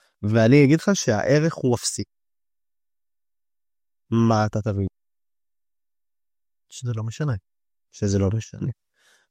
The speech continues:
Speaker 1: אז ב-, ב-, ב-, ב-, בשיטת פעולה הזו השתמשנו במודל ככלי להבין. עכשיו, שאלת איך אנחנו מתעדפים למודל את הפיצ'רים?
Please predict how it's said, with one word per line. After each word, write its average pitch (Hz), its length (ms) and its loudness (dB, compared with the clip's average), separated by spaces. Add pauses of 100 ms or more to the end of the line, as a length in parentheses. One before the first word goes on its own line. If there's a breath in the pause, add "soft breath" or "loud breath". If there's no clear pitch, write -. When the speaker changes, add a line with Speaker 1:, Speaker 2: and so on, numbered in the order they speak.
Speaker 1:
אז 113 300 4
ב-, 104 200 0
ב-, 104 420 2
ב-, 104 320 0
ב-, 104 320 -4
בשיטת 113 380 -4
פעולה 143 360 4
הזו 165 260 4
השתמשנו 120 920 -2
במודל 117 600 2 (540)
ככלי 165 640 2 (540)
להבין. 104 580 0 (200)
עכשיו, 107 80 -14
שאלת 123 360 -2
איך 143 240 0
אנחנו 131 340 0
מתעדפים 110 800 -4
למודל 151 460 -2
את 165 120 -8
הפיצ'רים? 277 640 -6